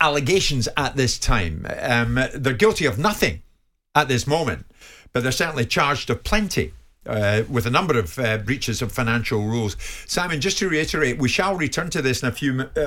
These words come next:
a few moments because, uh, this is developing as you might expect.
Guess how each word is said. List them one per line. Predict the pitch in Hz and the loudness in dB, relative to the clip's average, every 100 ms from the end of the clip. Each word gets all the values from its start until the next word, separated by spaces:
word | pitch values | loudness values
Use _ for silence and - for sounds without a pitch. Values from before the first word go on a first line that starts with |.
| - | -4
a | 127 | -4
few | 143 131 | -2 0
moments | 139 143 90 - - - - - | 2 0 -2 -6 -10 -10 -16 -4
because, | 131 120 127 110 | -2 2 2 2
uh, | 143 135 | 0 0
this | 147 151 | 0 0
is | 123 | 0
developing | 104 117 131 135 120 110 | 0 0 0 0 0 2
as | 104 | 2
you | 117 | 0
might | 123 120 | 0 0
expect. | 117 98 - 143 123 95 | -4 -4 -4 -2 -2 -4